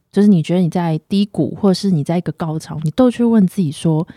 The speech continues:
：“虽然我尽管外在看起来是这样，但我快乐吗？”你扪心自问，然后去搜寻自己内心的第一个答案。若是 yes，那就直接继续的走下去，一直追随着自己的那个兴奋走下去。如果是 no，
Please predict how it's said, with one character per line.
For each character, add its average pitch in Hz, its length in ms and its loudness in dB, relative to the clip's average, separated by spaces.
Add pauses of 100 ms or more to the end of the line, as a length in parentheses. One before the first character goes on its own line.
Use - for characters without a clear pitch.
(420)
：“虽 - 180 0
然 320 120 2
我 180 100 6
尽 170 180 2
管 165 220 2
外 185 160 2
在 165 180 -4
看 160 220 -6
起 - 100 -12
来 120 60 -10
是 143 140 -10
这 - 120 -8
样， 151 140 -6
但 220 160 2
我 143 120 2
快 151 300 -4
乐 151 220 -4
吗？” 165 240 -10 (880)
你 196 140 4
扪 196 180 6
心 202 260 2
自 185 220 0
问， 165 380 -4
然 185 120 0
后 208 60 6
去 254 140 2
搜 220 240 0
寻 165 200 0
自 - 140 -6
己 175 80 2
内 180 160 2
心 170 180 -2
的 - 140 -12
第 208 60 0 (120)
一 151 40 -2
个 151 160 -4
答 139 160 -10
案。 160 320 -6 (340)
若 - 140 4
是 - 140 0
yes， 220 680 -2
那 226 100 0
就 220 100 0
直 151 200 -6
接 165 260 -2
继 - 160 -8
续 185 160 -2
的 151 80 2
走 139 180 -8
下 139 160 -8
去， 156 240 -8 (380)
一 240 100 2
直 208 120 -2
追 180 180 0
随 147 220 -4
着 151 120 -2
自 170 160 -8
己 147 140 -4
的 151 80 -2
那 151 60 -2
个 160 60 -8
兴 156 220 -8
奋 151 160 -4
走 127 120 -8
下 160 160 -8
去。 - 160 -4
如 233 120 4
果 214 80 2
是 190 160 0
no， 196 380 2